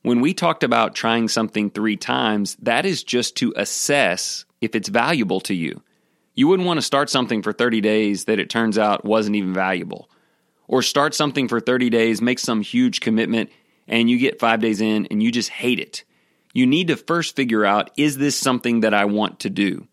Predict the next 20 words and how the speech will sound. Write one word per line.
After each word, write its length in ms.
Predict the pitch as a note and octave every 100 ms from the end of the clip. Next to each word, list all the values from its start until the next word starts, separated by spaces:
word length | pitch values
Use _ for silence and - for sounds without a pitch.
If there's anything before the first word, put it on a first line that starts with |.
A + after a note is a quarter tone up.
| _ _ _ _
Let 140 | C3 D3+
me 60 |
give 140 | E3 D3+
you 100 | C3+
a 40 |
couple 240 | B2+ C3 B2+
of 100 | A2
examples 480 | G2+ G#2+ G#2 G#2 F#2
on 220 | G2+ G2
try 240 | - G2+
three 220 | G#2 G2+
times. 500 | F2+ F2 E2 - - - _ _ _ _
Maybe 220 | B2 B2+
you're 160 | F3 D#3+
ready 240 | C3+ B2+
to 80 | A#2
make 200 | A2+ A2+
some 180 | - G#2+
fitness 380 | - B2+ G#2 -
goals. 500 | F2+ D#2 G1+ -